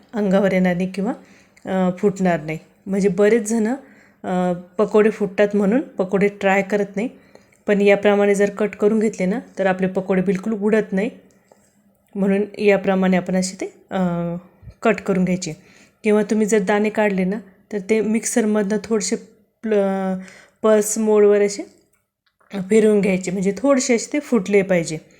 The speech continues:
याप्रमाणे तुम्ही ते दाणे कट करून घ्यायचे. बघा, आता मी सर्वच्या सर्व दाणे असे, अ, कट करून घेणार आहे. आणि थोडेफार जर तुम्हाला त्यामध्ये दिसले ना, तर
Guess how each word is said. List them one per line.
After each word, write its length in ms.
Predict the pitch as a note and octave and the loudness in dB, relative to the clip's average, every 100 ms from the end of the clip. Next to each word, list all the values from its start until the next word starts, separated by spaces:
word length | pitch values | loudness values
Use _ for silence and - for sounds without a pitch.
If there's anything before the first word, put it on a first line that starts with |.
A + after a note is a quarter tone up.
| _ _ | _ _
याप्रमाणे 720 | G#3 G3+ G3 - G#3 F#3 F#3 | 2 2 2 0 0 2 0
तुम्ही 280 | F#3 F#3+ F#3 | 0 -2 0
ते 40 | G3 | -2
दाणे 280 | F#3 G3 | -2 -4
कट 240 | - - A#3 | -4 -2 -2
करून 360 | - F3+ F3 | -2 -4 -2
घ्यायचे. 340 | F3 F3+ - D#3+ - _ _ _ _ _ - | -4 -6 -8 -14 -16 _ _ _ _ _ -10
बघा, 160 | G3+ F#3+ | -2 0
आता 200 | F#3 G3+ | 2 2
मी 140 | G3+ | 2
सर्वच्या 480 | G3+ G#3+ F#3+ F#3+ G#3 | 0 0 0 0 -2
सर्व 280 | G#3 G3 F#3+ | -2 -2 0
दाणे 340 | F#3 F#3 B3+ - - G3+ | 0 0 -2 -6 -16 -12
असे, 200 | F3+ C4+ - - _ _ | -6 -6 -8 -20 _ _
अ, 200 | G3 F#3 | -4 -2
कट 200 | F#3 G3+ | 0 0
करून 340 | F#3 - F3+ F3+ | 0 0 0 0
घेणार 260 | E3 E3 | -2 -4
आहे. 100 | D#3 - _ - | -6 -10 _ -6
आणि 180 | G3 G3+ | -4 0
थोडेफार 400 | A3 G#3+ G#3+ G3+ | 2 2 2 0
जर 120 | F#3+ F#3+ | 0 -2
तुम्हाला 240 | G3+ G#3 G3+ | 0 0 0
त्यामध्ये 340 | G3+ G3+ G3+ | 0 2 0
दिसले 340 | F#3+ G#3+ - | 0 -2 -2
ना, 140 | G3 A3+ - _ _ - | -2 -4 -10 _ _ -10
तर 60 | - | -6